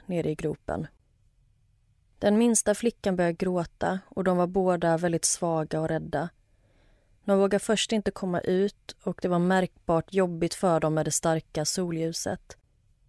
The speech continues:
Men till sist så lyckas polisen få ut flickorna i gropen. Och det här hålet i marken var beläget precis intill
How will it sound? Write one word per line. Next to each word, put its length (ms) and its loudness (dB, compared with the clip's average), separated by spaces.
Men 200 2
till 140 2
sist 280 2
så 100 0
lyckas 260 0
polisen 480 0
få 120 -6
ut 240 0
flickorna 540 -4
i 40 0
gropen. 520 -4
Och 400 0
det 80 2
här 160 4
hålet 480 2
i 40 0
marken 680 0
var 180 2
beläget 720 2
precis 640 0
intill 640 -2